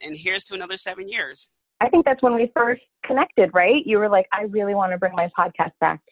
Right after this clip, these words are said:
Speaker 2: I really wanna bring my podcast back. People are looking for me. People are checking in, wondering if I'm okay. I really wanna bring it back." And that was, like, one of your first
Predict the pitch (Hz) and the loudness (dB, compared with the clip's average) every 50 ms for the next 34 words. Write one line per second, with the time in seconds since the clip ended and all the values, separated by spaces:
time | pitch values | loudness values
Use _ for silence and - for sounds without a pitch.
0 | _ _ 175 175 180 202 208 196 196 190 190 190 190 196 180 180 175 175 180 - | _ _ -4 -2 2 0 0 0 2 0 2 2 4 2 2 4 4 2 4 4
1 | 185 175 170 - - 175 175 - - 170 160 156 - - - 190 - 190 190 196 | 2 0 0 2 2 0 2 2 2 0 0 0 -2 -6 -8 -2 2 4 4 6
2 | 226 277 - 320 277 277 - 262 262 262 254 254 247 233 - 226 220 - - 175 | 6 6 6 4 4 4 4 2 4 6 8 6 6 4 0 -6 -6 0 2 4
3 | 180 185 180 - _ - 247 233 - 226 226 240 247 247 247 247 247 240 233 214 | 4 4 2 0 _ -2 0 2 2 4 6 6 6 6 4 4 4 2 2 2
4 | 208 214 226 233 233 220 - 226 214 226 220 220 - 247 240 233 226 247 262 254 | 2 2 2 2 0 0 0 0 2 2 0 -2 -2 0 2 4 6 6 6 4
5 | - _ _ _ _ _ _ _ - 226 214 254 240 240 233 - 220 208 208 - | 0 _ _ _ _ _ _ _ -12 -8 -8 -8 -10 -10 -10 -8 -6 -6 -4 -4
6 | 208 208 202 196 - 208 190 196 - - _ _ - - 190 196 165 156 220 233 | -6 -6 -4 0 0 2 2 2 -2 -4 _ _ -12 -4 0 0 0 0 0 0
7 | 269 - - 208 196 190 190 180 175 - _ - 190 180 180 - | 0 0 0 0 -2 0 -2 -2 -2 -2 _ 0 0 0 0 -4